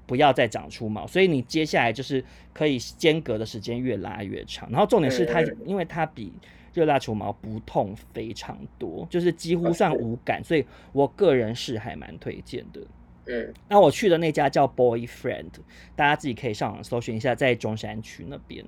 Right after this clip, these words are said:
Speaker 1: 这样子。好，那接下来呢，这个网友投稿说，“我今天要洗被单的时候，
Speaker 2: 嗯。
Speaker 1: 不小心把棉被也丢下去洗，不知道今天晚上要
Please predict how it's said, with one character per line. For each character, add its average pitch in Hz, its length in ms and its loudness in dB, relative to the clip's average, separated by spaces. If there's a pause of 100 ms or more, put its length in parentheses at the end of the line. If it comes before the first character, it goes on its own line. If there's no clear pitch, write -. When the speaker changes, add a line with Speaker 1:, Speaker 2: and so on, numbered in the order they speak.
Speaker 1:
这 156 80 -16
样 - 80 -14 (100)
子。 - 120 -20 (240)
好， 156 140 0
那 240 140 4
接 220 180 6
下 233 160 4
来 147 220 6
呢， 139 400 4
这 - 160 -2
个 185 80 6
网 139 240 4
友 123 160 4
投 117 240 -4
稿 107 260 -2
说 117 640 -4 (360)
，“我 147 120 2
今 220 280 2
天 226 160 4
要 208 160 6
洗 127 200 -4
被 170 220 2
单 156 260 0
的 147 140 2
时 120 260 -6
候， 120 380 -2
Speaker 2:
嗯。 110 80 -10
Speaker 1:
不 185 80 0
小 156 180 2
心 151 200 -2
把 135 120 0
棉 117 220 0
被 139 160 2
也 107 80 0
丢 120 180 -2
下 120 220 -2
去 113 220 -6
洗， - 320 -10
不 180 120 -2
知 165 140 0
道 160 160 4
今 156 160 -2
天 165 180 0
晚 113 160 -4
上 131 240 -4
要 127 200 0